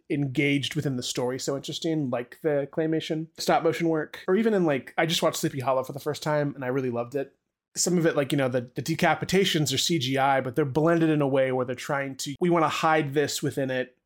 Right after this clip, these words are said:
for the sake of story versus sort of a, a workaround to, to do something differently. There's so much good from the early that it's hard to, maybe that's why it hurts in the latter half, because you just, there's some, like, Pee-wee was such a big thing for me as a kid.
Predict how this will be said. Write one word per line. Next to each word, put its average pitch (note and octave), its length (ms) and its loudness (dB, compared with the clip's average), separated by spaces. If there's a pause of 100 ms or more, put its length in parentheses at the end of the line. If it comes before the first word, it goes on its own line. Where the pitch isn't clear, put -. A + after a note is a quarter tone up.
(200)
for F#3+ 60 2
the E3+ 100 2
sake E3 220 2
of D3 100 -4
story C3+ 440 0
versus B2 340 -4
sort C3+ 160 -2
of B2 80 -4
a, B2 80 2
a D3 120 -2
workaround B2+ 680 0
to, B2 160 -6 (180)
to - 100 -18
do C3+ 120 -8
something A#2+ 280 -10
differently. A#2 580 -12
There's E3 180 0
so F#3 200 2
much E3 360 0
good D#3 200 2
from C#3+ 200 0
the C3 120 0
early C3 280 0
that B2+ 100 0
it's B2+ 160 -8
hard C3 280 -4
to, - 100 -20
maybe E3 180 0
that's D3+ 180 2
why C#3 100 2
it A#2+ 80 -4
hurts C3+ 220 -2
in C#3 80 -8
the B2+ 60 -8
latter A#2+ 320 -2
half, A#2 460 -6
because B2+ 640 -12
you D3 80 -12
just, B2+ 180 -8
there's C3+ 160 -4
some, F3+ 180 0
like, D3 360 -4 (220)
Pee-wee G3+ 340 2 (160)
was F3+ 140 0
such F3 180 0
a D#3 40 -4
big D3+ 200 -2
thing C3+ 180 -4
for C3 120 -12
me B2+ 100 -8
as A#2 140 -8
a A2+ 40 -18
kid. A#2 360 -10